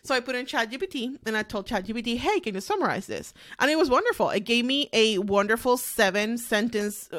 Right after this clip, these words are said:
um, summary based on what I wrote. I, I did have to go in and change a couple of words here and there, but for the most part, it took the work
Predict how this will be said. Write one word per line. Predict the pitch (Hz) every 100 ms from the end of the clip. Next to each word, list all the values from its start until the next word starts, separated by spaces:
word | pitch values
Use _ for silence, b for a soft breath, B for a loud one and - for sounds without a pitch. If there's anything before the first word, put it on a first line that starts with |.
| -
um, | 190 180 165
summary | - - 208 170 214 294 440 - B B B B
based | 208 247 240
on | 233
what | 226 208
I | 185
wrote. | 151 170 175 285 -
I, | 214 220 240 -
I | 226
did | 185 254 302
have | 339 349
to | 349
go | 233 226
in | 214 208
and | 214
change | 208 202
a | 190
couple | - - 175
of | 180
words | 262 339 -
here | 330 311
and | 302
there, | 302 294 294 B B B B -
but | 240 339 320 - _ _ _ _ _ _ _
for | 370 285
the | 254
most | 233 208 494 -
part, | 226 180 202 226
it | - 269 -
took | - 311 349 - - b b b b _
the | 208 269
work | 233 240 240 240 -